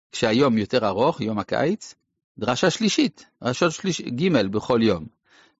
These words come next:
"את כל זה חפצתי עשות לי, וייחדתי זמן מועט למצווה זו, לפרש שניים שלושה גרגירים מאמרי אלוהים, חיים, אחד המרבה ואחד הממית." אז זאת אומרת שהוא, אה, מספר באיזה תנאים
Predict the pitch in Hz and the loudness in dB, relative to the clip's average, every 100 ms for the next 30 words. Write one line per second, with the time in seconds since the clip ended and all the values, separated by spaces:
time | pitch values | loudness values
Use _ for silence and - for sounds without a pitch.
0 | - 120 - 190 160 165 170 120 - 120 | -4 -2 2 2 2 0 0 -2 0 -2
1 | - - 185 - 107 - 104 - 139 185 | -2 0 0 0 -4 -4 -6 -2 -2 -2
2 | 127 110 - 156 135 131 156 117 120 131 | -2 -4 -2 -4 -4 -4 -6 -4 0 0
3 | 107 123 139 117 110 104 - 90 139 156 | 0 -2 -2 -4 -6 -6 -8 -4 -2 -2
4 | 120 113 117 135 131 113 117 110 101 92 | -4 -4 -4 -6 -8 -10 -8 -6 -6 -6
5 | 101 131 104 98 110 120 107 95 110 113 | -2 0 0 -2 -2 -2 -2 0 2 2
6 | - - - - - _ _ _ - 120 | 0 -16 -20 -20 -20 _ _ _ 0 2
7 | 127 95 - 101 135 113 98 92 117 123 | 2 0 -4 -4 -2 0 -2 -2 -2 -2
8 | 101 110 95 80 76 _ _ _ _ _ | -4 -4 -6 -8 -14 _ _ _ _ _
9 | _ _ _ - 214 262 240 - 170 180 | _ _ _ -8 0 0 0 0 -2 -2
10 | 165 196 185 190 254 _ 120 123 117 113 | -2 -2 -2 -4 -6 _ -2 0 0 0
11 | 110 113 208 _ _ _ _ _ _ _ | -2 -4 -8 _ _ _ _ _ _ _
12 | _ _ _ _ _ _ _ _ _ _ | _ _ _ _ _ _ _ _ _ _
13 | 120 - 117 139 113 107 120 - 131 147 | -8 -6 -4 -2 -2 -4 -8 -6 -4 -2
14 | 180 127 | -2 -4